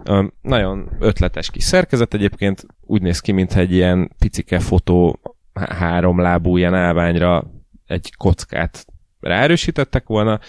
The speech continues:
és egy nagyon látványos, ö, videóban ilyen lila színű lézerrel telefontokra, táskára, ö, és, ö, egyebekre gravíroznak. A feliratok szerint, ö, mindent, szinte mindent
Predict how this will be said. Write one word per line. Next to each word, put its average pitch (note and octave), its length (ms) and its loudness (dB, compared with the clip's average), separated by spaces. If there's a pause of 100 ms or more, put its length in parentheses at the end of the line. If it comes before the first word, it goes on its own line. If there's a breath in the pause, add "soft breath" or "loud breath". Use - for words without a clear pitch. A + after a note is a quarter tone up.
(280 loud breath)
és - 240 -8
egy G2 60 -4
nagyon F2+ 240 0
látványos, F2+ 720 -2
ö, F2 340 0
videóban F#2 880 0
ilyen F2 160 2
lila D#2+ 220 0
színű F2 300 0
lézerrel F2 680 0 (320 loud breath)
telefontokra, F#2 840 -4
táskára, F2 960 -2
ö, E2+ 460 0 (280 loud breath)
és, - 220 -6
ö, F2+ 260 -2
egyebekre E2+ 680 0
gravíroznak. F2+ 960 0 (420)
A E2+ 300 0 (540)
feliratok F#2 600 0
szerint, F#2 480 0
ö, F2+ 420 2 (640)
mindent, F2+ 500 4
szinte G#2 480 0
mindent F2+ 640 0